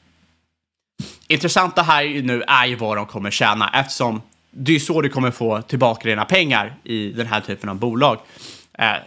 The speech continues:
och de har en väldigt stark historia av att dela ut. De har delat ut cirka tvåhundrafyrtiofem miljoner dollar totalt sedan tjugohundraarton. Delar ut cirka hundra procent av sitt fria kassaflöde, cirka nittio procent av sin, eh, vinst per aktie i snitt.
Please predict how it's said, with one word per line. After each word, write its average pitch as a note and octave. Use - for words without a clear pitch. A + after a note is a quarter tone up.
och C#3
de D3+
har D3+
en C#3
väldigt B2+
stark B2+
historia A2
av G#2+
att G2+
dela G#2+
ut. F#3+
De -
har A2+
delat A#2
ut A#2
cirka -
tvåhundrafyrtiofem A#2+
miljoner A2+
dollar D#3
totalt E3
sedan B2
tjugohundraarton. C3
Delar C3
ut B2
cirka B2+
hundra C#3
procent C3
av A#2+
sitt A#2+
fria B2
kassaflöde, A2+
cirka A#2
nittio C#3
procent A2+
av G#2+
sin, G2+
eh, G2
vinst A#2
per -
aktie -
i G#2
snitt. -